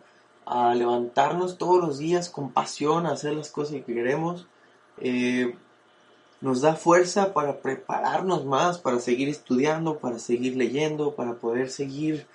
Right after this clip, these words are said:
en movimiento y mejorar nuestros hábitos. Cuando tenemos un propósito, nos ponemos a trabajar muchísimo más duro que antes y podríamos hacerlo sin que nos pagaran. Hay tres tipos de personas: las que trabajan en un trabajo,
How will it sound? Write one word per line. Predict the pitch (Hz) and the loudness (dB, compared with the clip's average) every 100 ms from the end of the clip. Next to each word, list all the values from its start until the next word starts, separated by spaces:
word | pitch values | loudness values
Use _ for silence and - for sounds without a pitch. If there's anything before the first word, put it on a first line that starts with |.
| - - _ _ | -20 -20 _ _
en | 135 135 | -4 -2
movimiento | 135 135 131 127 165 180 190 208 190 | 2 2 4 2 2 2 2 0 0
y | 151 | -4
mejorar | 135 - 139 143 | -4 0 2 4
nuestros | 180 180 151 - | 2 -2 -4 -2
hábitos. | 156 156 - 143 - | -4 -4 -8 -8 -6
Cuando | 123 123 | -2 -2
tenemos | 123 139 156 170 | -2 -2 0 0
un | 180 | 0
propósito, | 180 175 - 170 - 202 113 127 - _ _ _ _ | 0 -4 0 0 0 -4 -2 -2 -6 _ _ _ _
nos | 131 | -8
ponemos | - 143 185 | -2 0 2
a | 190 | 0
trabajar | 139 131 151 165 | 0 0 0 0
muchísimo | 170 180 - - 160 143 | 0 -2 -4 -4 -2 2
más | 151 170 | 2 2
duro | 156 190 196 | 2 2 2
que | - | -2
antes | 139 120 - - - _ _ _ _ | -4 -6 -10 -14 -16 _ _ _ _
y | 127 | -8
podríamos | 139 135 156 190 180 | 2 4 4 2 0
hacerlo | 143 151 165 208 | 2 2 4 4
sin | 196 - 143 | 2 -2 -6
que | - | -4
nos | 117 110 | -6 -6
pagaran. | - - 120 135 139 - - - _ _ _ - | -2 -2 4 4 4 -2 -8 -20 _ _ _ -4
Hay | 143 147 | -2 0
tres | 170 170 | -2 -2
tipos | 160 - 151 | -4 -4 -8
de | |
personas: | - 127 - 131 - - _ _ _ _ - | -6 -4 -2 -4 -6 -18 _ _ _ _ -6
las | 113 - | -6 -2
que | 117 | -4
trabajan | - 113 127 - 180 | 2 2 2 2 -2
en | 175 | -2
un | 185 | -4
trabajo, | 185 196 202 226 220 | -4 -2 -2 -4 -8